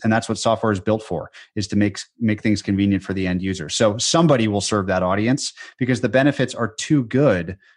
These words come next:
to not want to at least learn about it and offer it. So someone will fill that gap. It probably won't be us,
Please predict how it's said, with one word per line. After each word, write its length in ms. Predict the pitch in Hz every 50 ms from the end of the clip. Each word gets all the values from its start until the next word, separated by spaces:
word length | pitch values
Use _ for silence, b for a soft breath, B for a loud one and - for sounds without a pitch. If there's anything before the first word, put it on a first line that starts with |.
| b b -
to 100 | - 117
not 420 | 110 107 117 120 123 135 - -
want 180 | 117 117 120 120
to 80 | 113 104
at 140 | 101 101
least 300 | 104 107 113 110 101 -
learn 240 | 104 101 107 110 110
about 260 | 104 95 95 95 92
it 140 | 92 90 87
and 120 | 90 87 82
offer 360 | 82 95 117 - - 127 123
it. 100 | 123 -
So 80 | -
someone 460 | 110 - - - 131 127 127 120 113 101
will 80 | 98
fill 180 | 92 - 101 92
that 220 | 92 90 87 87
gap. 200 | 98 101 104 -
It 140 | 110 90 -
probably 320 | - 117 113 110 110 107
won't 240 | 101 95 95 92 -
be 140 | - 90 87
us, 340 | 98 160 208 - - -